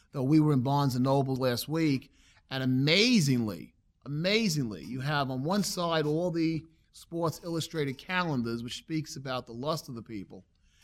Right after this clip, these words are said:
But right behind the desk, there's a wall of tarot cards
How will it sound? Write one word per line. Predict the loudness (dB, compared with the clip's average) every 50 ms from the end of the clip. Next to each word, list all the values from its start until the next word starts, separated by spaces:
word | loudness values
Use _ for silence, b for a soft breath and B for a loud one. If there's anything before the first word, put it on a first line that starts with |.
| b b b b b b -8
But | -6 -4
right | 0 2 4 4 2 2 0
behind | -2 -2 0 0 2 2 2 2 2 2
the | 0
desk, | 0 0 0 0 2 0 0 -2 -4 -10 _ -8
there's | -6 -6 -4 -2
a | -2 -4
wall | -4 -4 -4 -2 0 2 2 2 2 0 -2 -4
of | -6 -4 -4 -4 -4 -6 -12 -18
tarot | -16 -12 -8 -6 -6 -6 -6
cards | -8 -12 -16 -16 -16 -18 -18 -20 -20 -20 -20